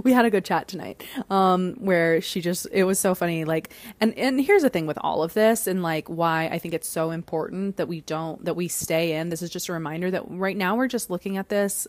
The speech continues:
as a way of being curious, right? If you, as the second you start to look at blaming other people,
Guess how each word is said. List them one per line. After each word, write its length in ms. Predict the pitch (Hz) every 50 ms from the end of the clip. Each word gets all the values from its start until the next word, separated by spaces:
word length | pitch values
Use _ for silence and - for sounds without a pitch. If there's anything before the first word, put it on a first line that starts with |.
| _ _ -
as 320 | 175 165 165 160 160 - -
a 100 | - 170
way 480 | 165 156 160 160 156 156 156 151 151 156 _ _ _ _ _ _ _ _ -
of 100 | 170 -
being 200 | - 165 160 160
curious, 600 | - - - - - - - - - 156 - -
right? 260 | 160 156 165 170 - -
If 140 | 170 170 196
you, 180 | 202 208 202
as 180 | - 185 185 -
the 120 | - 196
second 300 | 185 - 240 247 277 247
you 60 | 254 247
start 260 | - - 196 165 -
to 100 | - 185
look 240 | 165 165 165 - 180
at 200 | 165 - 165 151
blaming 440 | 156 156 156 165 180 185 185 185
other 160 | 180 170 160 156
people, 560 | - 170 160 - - 196 214 226 247 262